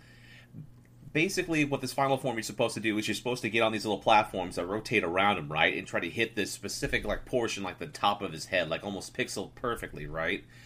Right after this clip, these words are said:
So instead of doing that, instead of doing the hard way, I decided to do the easy way and have that axe sub weapon and just toss up and hit him in the head, like, repeatedly.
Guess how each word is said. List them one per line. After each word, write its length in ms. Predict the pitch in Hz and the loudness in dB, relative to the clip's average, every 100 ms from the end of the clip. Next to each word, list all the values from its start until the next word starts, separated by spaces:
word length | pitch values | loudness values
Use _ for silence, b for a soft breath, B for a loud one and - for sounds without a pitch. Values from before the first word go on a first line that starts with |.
| B B B B - | B B B B -4
So 160 | 123 | -2
instead 220 | 113 143 120 | 0 0 0
of 100 | 101 | 0
doing 380 | 113 90 80 | 0 0 -2
that, 420 | 90 151 90 85 - | 2 4 4 2 -2
instead 260 | 101 104 90 | -8 -6 -6
of 60 | |
doing 140 | 85 80 | -6 -8
the 60 | |
hard 440 | 85 170 226 226 113 | -2 0 0 -2 -4
way, 400 | 85 80 80 78 | -4 -4 -4 -2
I 140 | 78 | 0
decided 500 | 139 139 87 80 76 | -2 -4 -6 -8 -10
to 60 | 80 | -10
do 280 | 90 90 101 | -6 -4 -4
the 200 | 143 196 | -4 -4
easy 320 | 202 151 98 | -4 -2 -2
way 460 | 85 82 87 98 95 | -2 -4 0 0 0
and 120 | 92 | 0
have 220 | 101 95 | 2 2
that 100 | 90 | 2
axe 320 | 76 123 - | 4 4 4
sub 240 | - 87 98 | -2 0 0
weapon 220 | 92 98 | -2 -2
and 60 | |
just 200 | 90 - | -6 -10
toss 400 | - 101 104 - | -2 2 2 2
up 160 | 104 104 | 0 -2
and 100 | 90 | 0
hit 140 | 110 | 0
him 100 | 101 | 2
in 60 | 95 | 2
the 100 | 87 | 2
head, 320 | 87 107 104 | 4 4 4
like, 260 | 87 82 82 | 0 -4 -4
repeatedly. 760 | 98 - 117 110 90 82 82 | -10 -2 0 0 -2 -2 -4